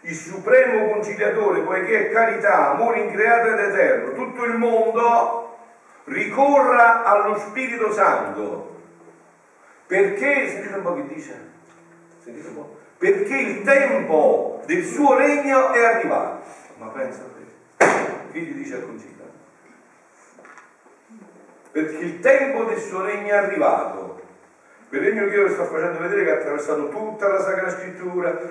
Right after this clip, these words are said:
tutto il Magistero della Chiesa, tutto l'annuncio, ma che adesso il Signore si servirà di tutti, eh, perché il Signore non è, non è costretto dalla Chiesa, è vero, sapete voi, no?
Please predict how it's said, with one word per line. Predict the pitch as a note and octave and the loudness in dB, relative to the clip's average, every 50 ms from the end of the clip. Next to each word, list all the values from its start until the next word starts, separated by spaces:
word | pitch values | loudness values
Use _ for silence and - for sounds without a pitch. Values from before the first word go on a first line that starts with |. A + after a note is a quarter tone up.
| F3 - | -8 -6
tutto | D3+ - G3 G3+ - - | -4 -4 -2 -4 -4 -6
il | F#3+ F#3+ | -8 -8
Magistero | F3 F3+ E3+ F3 F3 - - F#3 F3 F3+ F3 | -6 -6 -6 -6 -10 -8 -6 -4 -4 -2 -2
della | F3 F3+ F3+ F3 | -2 -2 -2 -2
Chiesa, | - - F3 E3 E3 E3 E3 E3 D#3 | -4 -6 -6 -6 -6 -6 -4 -4 -4
tutto | D#3+ D#3+ F3 F3+ F3+ F3 F3+ F3+ | -4 -4 -4 -6 -6 -4 -4 0
l'annuncio, | F3+ F3+ F3+ - F3+ - D#3+ | 0 0 0 -2 -4 -4 -4
ma | D#3+ F3 | -4 -4
che | - - | -4 -2
adesso | G3+ G#3 - - - | -2 -2 -2 -2 -4
il | - | -8
Signore | - E3+ F3 F3 F3 D#3 | -10 -10 -6 -6 -6 -6
si | D3 - | -6 -10
servirà | - C#3 C#3 C#3+ D3+ | -10 -10 -8 -6 -4
di | - - D3+ - | -4 -4 -6 -8
tutti, | E3+ E3+ C#3+ - - C#3 | -8 -8 -10 -10 -8 -6
eh, | C3 C3 | -6 -4
perché | - C3+ - - - | -4 -6 -12 -14 -18
il | - | -18
Signore | - D3+ D3+ B2 A#2 A2+ | -10 -10 -6 -6 -6 -6
non | A#2 B2+ | -4 -4
è, | C#3+ C#3 - - - - - - - - - - - - | -2 -2 -2 -4 -6 -8 -10 -14 -16 -18 -20 -20 -18 -10
non | A#2+ B2 B2 E3+ | -8 -6 0 2
è | F#3+ F#3+ - - | 2 2 2 0
costretto | D3+ C3+ - - D3+ D3+ C#3 - - C3 | -6 -8 -8 -6 -6 -6 -6 -4 -6 -6
dalla | A#2 B2 A#2 A2 - - | -4 -4 -2 -2 -2 -4
Chiesa, | - - - G#2 G#2 - - - - - | -6 -8 -10 -12 -12 -12 -12 -12 0 2
è | - - | 4 6
vero, | - - - - - - | 6 4 4 2 -2 -4
sapete | - - - - - - G2+ | -8 -10 -10 -10 -8 -8 -8
voi, | G2+ G2 - - | -8 -8 -10 -10
no? | - B2+ - F#2 F#2 F2+ - - | -10 -10 -10 -10 -12 -16 -20 -20